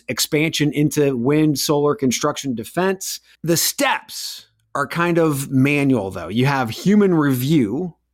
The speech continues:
on the resumes after they're, they're uploaded, then matching. I don't know if that's something that also happens on the human side or if they actually have tech for that, and then training. All three of those steps seem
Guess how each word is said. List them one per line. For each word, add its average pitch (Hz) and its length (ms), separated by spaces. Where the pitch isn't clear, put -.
on 139 580
the 135 80
resumes 120 680
after 113 280
they're, 110 380
they're 110 160
uploaded, 107 640
then 139 300
matching. 123 680
I 117 80
don't 120 140
know 127 160
if 127 120
that's 123 300
something - 680
that 123 140
also 131 340
happens 131 420
on 139 140
the 135 80
human 139 340
side 135 380
or 120 60
if 113 100
they 113 120
actually 107 340
have - 180
tech 202 240
for 190 120
that, 185 260
and 156 120
then 156 200
training. 123 540
All 226 260
three 240 240
of 190 80
those 156 200
steps - 560
seem 160 480